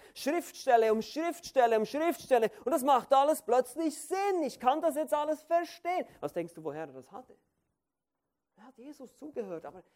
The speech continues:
es hat irgendwie nicht so, die, die, die, versteht ihr, die Punkte verbinden. Es war irgendwie so,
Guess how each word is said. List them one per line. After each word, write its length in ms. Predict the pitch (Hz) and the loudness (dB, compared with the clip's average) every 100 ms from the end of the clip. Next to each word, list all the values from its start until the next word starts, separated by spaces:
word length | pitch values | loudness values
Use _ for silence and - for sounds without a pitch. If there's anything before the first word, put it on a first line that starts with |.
| _ | _
es 160 | 170 | -14
hat 160 | 254 277 | -10 -10
irgendwie 260 | 285 285 285 | -10 -10 -10
nicht 220 | 285 - | -12 -12
so, 200 | 277 262 _ _ _ _ - | -12 -12 _ _ _ _ -20
die, 100 | 214 | -20
die, 300 | _ 226 - | _ -12 -12
die, 120 | 202 | -18
versteht 340 | - 214 285 269 | -18 -10 -8 -8
ihr, 80 | |
die 100 | 214 | -10
Punkte 480 | 202 285 349 349 277 | 2 4 4 2 -4
verbinden. 720 | - 220 - 277 185 143 151 | 0 0 2 -2 -2 -6 -6
Es 160 | 185 233 | -4 -4
war 160 | 233 | -4
irgendwie 300 | 247 302 277 | -4 -4 -4
so, 280 | 240 269 233 | -2 0 0